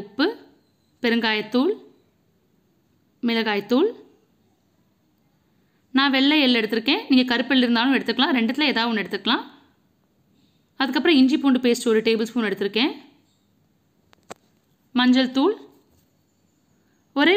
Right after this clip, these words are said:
ஒரு டேபிள் ஸ்பூன் பட்டர், ரூம் டெம்பரேச்சர்ல இருக்கணும் பட்டர். அவ்வளவுதான். இப்போ நம்ம ஒரு அகலமான ஒரு பாத்திரம் எடுத்துக்கலாம்.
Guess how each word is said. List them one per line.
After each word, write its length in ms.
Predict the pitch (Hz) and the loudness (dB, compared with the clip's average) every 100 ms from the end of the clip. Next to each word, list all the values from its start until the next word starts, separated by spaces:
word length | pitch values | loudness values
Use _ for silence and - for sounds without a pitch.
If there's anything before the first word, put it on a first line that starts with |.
| 370 | 2
ஒரு 80 | 269 254 | 2 0
டேபிள் 200 | 226 - | -2 -2
ஸ்பூன் 200 | 370 226 | -2 -2
பட்டர், 260 | 208 214 - - _ 240 | -2 -4 -6 -14 _ 2
ரூம் 160 | 320 320 | 2 2
டெம்பரேச்சர்ல 500 | 247 226 214 226 294 | 0 -2 -4 -2 -2
இருக்கணும் 300 | 349 208 202 180 | -2 -4 -6 -8
பட்டர். 260 | - 185 - _ _ _ _ _ _ _ _ _ _ _ _ _ _ _ _ _ _ _ _ _ 226 | -8 -12 -14 _ _ _ _ _ _ _ _ _ _ _ _ _ _ _ _ _ _ _ _ _ -8
அவ்வளவுதான். 360 | 208 185 220 403 - _ _ _ _ - | -6 -4 -4 -4 -8 _ _ _ _ -6
இப்போ 120 | 262 | 2
நம்ம 140 | 247 285 | 4 4
ஒரு 60 | 277 | 2
அகலமான 360 | 220 240 247 254 | 0 2 4 2
ஒரு 80 | - | 0
பாத்திரம் 280 | 202 208 208 | -2 -2 -4
எடுத்துக்கலாம். 420 | 185 202 208 | -4 -4 -2